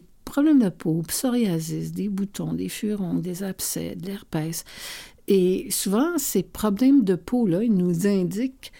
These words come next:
euh, que, euh, ils, ils, ils nous parlent, ils,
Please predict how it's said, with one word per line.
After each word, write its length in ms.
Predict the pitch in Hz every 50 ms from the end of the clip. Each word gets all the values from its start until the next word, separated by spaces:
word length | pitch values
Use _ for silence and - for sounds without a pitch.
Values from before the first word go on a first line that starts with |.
| - - - - - -
euh, 420 | - 202 196 175 180 180 170 175 185 - _ -
que, 360 | - 214 208 202 202 208 - - - - - - -
euh, 240 | 170 165 160 151 151 -
ils, 240 | 214 175 208 - - - -
ils, 280 | - - 226 175 175 165 233
ils 160 | 269 170 175
nous 100 | 180 151
parlent, 400 | - - - 247 190 214 233 190
ils, 140 | 170 190